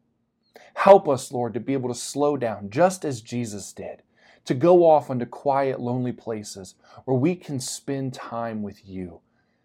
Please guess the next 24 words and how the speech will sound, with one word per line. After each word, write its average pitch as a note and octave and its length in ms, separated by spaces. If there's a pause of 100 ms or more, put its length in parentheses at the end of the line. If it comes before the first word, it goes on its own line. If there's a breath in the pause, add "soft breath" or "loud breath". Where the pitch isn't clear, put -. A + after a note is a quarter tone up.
(140)
Help F#3+ 280
us, C3+ 180
Lord, A#2 200
to G#2+ 60
be A2+ 200
able A2 200
to G2 80
do F#2+ 260
that. - 320 (680)
Lord, D#3 520 (160)
we D3 200
don't F#3+ 160
want D#3 120
to C#3 40
get C#3 160
so D3 300
busy B2 380
that A2 160
we C3 120
neglect B2 540
our A2 100
relationship G#2 720
with F#2+ 200
you. - 220